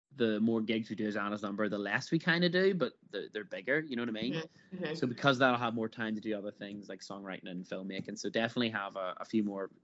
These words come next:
Speaker 1: film, short films under my belt. That I would love that. Um, but apart from that, just health and well-being, if I'm honest with you. I'm not really, uh, like,
Speaker 2: Amazing.
Speaker 1: uh, I, a guy told me, he was like, um, "Our generation is too,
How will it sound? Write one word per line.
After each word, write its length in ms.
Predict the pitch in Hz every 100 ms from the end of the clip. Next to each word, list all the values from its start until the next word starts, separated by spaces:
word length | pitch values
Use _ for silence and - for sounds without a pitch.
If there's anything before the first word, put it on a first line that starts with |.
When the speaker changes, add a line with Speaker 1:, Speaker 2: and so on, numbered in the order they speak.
| _
Speaker 1:
film, 480 | - 87 95 98 -
short 240 | - 127
films 260 | 113 117 113
under 120 | 110
my 80 | 110
belt. 300 | 107 107 -
That 80 | 98
I 40 |
would 120 | 101 101
love 140 | 98
that. 200 | 101 95 - - - - - - _ -
Um, 400 | 165 175 175 - _ _ _
but 160 | - 220
apart 280 | 214 403 415
from 180 | - 123
that, 300 | 156 262 -
just 280 | 175 143 - _
health 300 | - 151 -
and 100 | 123
well-being, 460 | 139 165 180 196 208
if 100 | 151
I'm 60 |
honest 220 | 156 185
with 140 | 208 208
you. 120 | 254 -
I'm 80 | 147
not 160 | 160
really, 360 | 135 151 151 147
uh, 160 | 143 139 _ - - -
like, 320 | 131 127 131 - -
Speaker 2:
Amazing. 140 | 120 120
Speaker 1:
uh, 40 | 117
I, 240 | 123 123 120
a 100 | 120
guy 240 | 123 135 135
told 320 | 127 135 120
me, 420 | 123 113 110 107 - _ 117
he 140 | 120
was 160 | 107 107
like, 200 | 110 -
um, 240 | 107 107 104
"Our 120 | 117
generation 840 | 120 117 113 110 107 117 107 104 - -
is 220 | 107 104
too, 600 | - 117 107 104 101 98